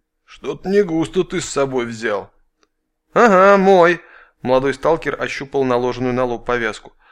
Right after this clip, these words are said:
«Воду в основном нес и запчасти для вакуумного генератора. Места больше не хватило,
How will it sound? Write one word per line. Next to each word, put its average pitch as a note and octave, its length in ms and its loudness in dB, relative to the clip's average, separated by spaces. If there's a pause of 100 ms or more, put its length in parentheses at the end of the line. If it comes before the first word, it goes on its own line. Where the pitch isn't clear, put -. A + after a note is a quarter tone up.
(520)
«Воду A#3+ 340 0
в F#3 60 -2
основном E3 420 2
нес C#3+ 260 -2
и E3 40 -4
запчасти G3 500 2
для D#3+ 140 2
вакуумного D3 480 -2
генератора. C3 680 -2 (320)
Места B3 300 0
больше G3+ 300 -2
не F#3+ 60 0
хватило, F#3 580 -2